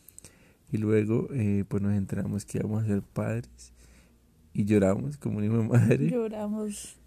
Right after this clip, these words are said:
Speaker 1: Lloramos.
Speaker 2: Lloramos de felicidad y
Speaker 1: Sí.
Speaker 2: de, "Oh my God, ¿y ahora?".
Speaker 1: <laughs> ¿Qué vamos a hacer? Dios mío, yo no me acabo de criar yo, voy a empezar a criar
Speaker 2: Aparte
Speaker 1: otro
Speaker 2: que
Speaker 1: niño.
Speaker 2: Rubén,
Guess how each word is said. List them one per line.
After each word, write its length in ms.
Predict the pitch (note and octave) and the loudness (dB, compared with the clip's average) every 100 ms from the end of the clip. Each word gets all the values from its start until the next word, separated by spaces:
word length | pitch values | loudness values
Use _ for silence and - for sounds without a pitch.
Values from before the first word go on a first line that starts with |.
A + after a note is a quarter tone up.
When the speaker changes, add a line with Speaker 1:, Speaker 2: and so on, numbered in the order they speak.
| - | -8
Speaker 1:
Lloramos. 440 | A2+ A2+ G#2+ G2+ | 2 4 6 4
Speaker 2:
Lloramos 440 | A#2 C#3 G#3+ G#3+ - _ _ - | 2 0 -2 -8 -14 _ _ -10
de 300 | G#3 D4 E4+ | 2 4 4
felicidad 800 | F4 D4 C4+ B3+ A3 G3+ G3+ A#3+ | 2 0 0 -2 2 2 2 0
y 40 | C#4+ | 0
Speaker 1:
Sí. 60 | A#3+ | 2
Speaker 2:
de, 480 | A#3 A3 G3+ - - - - - - | 4 4 2 0 -2 -16 -20 -16 0
"Oh 280 | A3+ B3+ | 2 4
my 280 | C4 B3+ B3 | 2 -4 -6
God, 320 | G#3+ G#3+ G3 - - | -4 -4 -4 -8 -8
¿y 120 | G#3 | 0
ahora?". 400 | E3 C3 C3+ C4 | 6 6 6 0
Speaker 1:
<laughs> 40 | G4 | 2
¿Qué 140 | A#2 | 2
vamos 300 | G#2+ A2 A#2 | 2 0 0
a 40 | G#2+ | -2
hacer? 300 | G#2+ G2 G2 | 0 -2 0
Dios 180 | G#2 G2+ | -2 0
mío, 280 | G#2 G#2+ | -2 -2
yo 120 | G#2+ A#2+ B2+ - - - - | -4 -8 -16 -16 -20 -14 -6
no 80 | |
me 120 | A2 A2 | -2 -2
acabo 280 | - A2 | -2 -2
de 140 | G#2+ G#2 | -2 -2
criar 420 | - G2 F#2+ G2+ | -2 0 2 0
yo, 240 | G2 G#2 | 0 0
voy 120 | G#2 G#2+ | 0 -4
a 20 | |
empezar 280 | G2+ G2+ F#2+ | -4 -2 -2
a 120 | F#2+ | 0
criar 180 | - G3 | 2 6
Speaker 2:
Aparte 260 | C4 A#3+ | 6 4
Speaker 1:
otro 80 | D4 | 2
Speaker 2:
que 80 | D#4+ | 2
Speaker 1:
niño. 80 | D4+ | 2
Speaker 2:
Rubén, 680 | C4+ C4 B3 B3+ C4 C4 B3 | 2 2 0 0 0 -2 -4